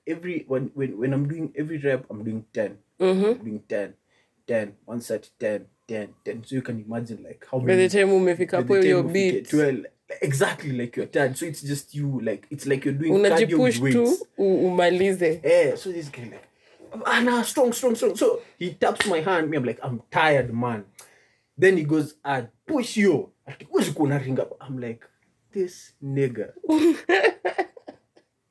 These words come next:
Speaker 1: Kasema, "Okay, sir." Yeah, I was vengeful. One time I told him, "Kuja to work out. Kuja to work out, chest and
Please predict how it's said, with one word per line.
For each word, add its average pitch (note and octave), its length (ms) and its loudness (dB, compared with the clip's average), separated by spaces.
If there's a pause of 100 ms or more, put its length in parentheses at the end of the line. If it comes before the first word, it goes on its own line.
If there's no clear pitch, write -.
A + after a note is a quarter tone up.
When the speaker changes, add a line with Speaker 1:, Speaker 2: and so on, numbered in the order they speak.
Speaker 1:
Kasema, C3+ 540 -2
"Okay, A#2+ 360 -6
sir." - 360 -4 (100)
Yeah, - 180 2 (140)
I C#3+ 60 -8
was C3 200 -2
vengeful. D#3 460 0 (460)
One D#3 180 -2
time C#3 240 2
I A2+ 60 -2
told B2 280 -4
him, A2 120 -8 (100)
"Kuja A#2+ 220 -6
to - 80 -14
work G2 220 -8
out. - 140 -16 (260)
Kuja C3 180 -4
to - 80 -10
work G2 160 -6
out, - 180 -16
chest G#2+ 240 -12
and G2 100 -20